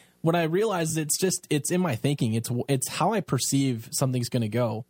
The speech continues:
Either it determines my success of it or my failure. And I can't have that expectation where it has to be perfect. I can't, because we can't expect perfection from ourselves. We're not perfect beings. Only God is.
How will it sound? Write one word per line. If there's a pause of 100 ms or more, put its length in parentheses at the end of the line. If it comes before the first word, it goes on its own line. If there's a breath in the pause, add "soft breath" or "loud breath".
Either
it
determines
my
success
of
it
or
my
failure. (400 loud breath)
And (120)
I
can't
have
that
expectation
where
it
has
to
be
perfect.
I
can't,
because
we
can't
expect
perfection
from
ourselves.
We're
not
perfect
beings.
Only
God
is.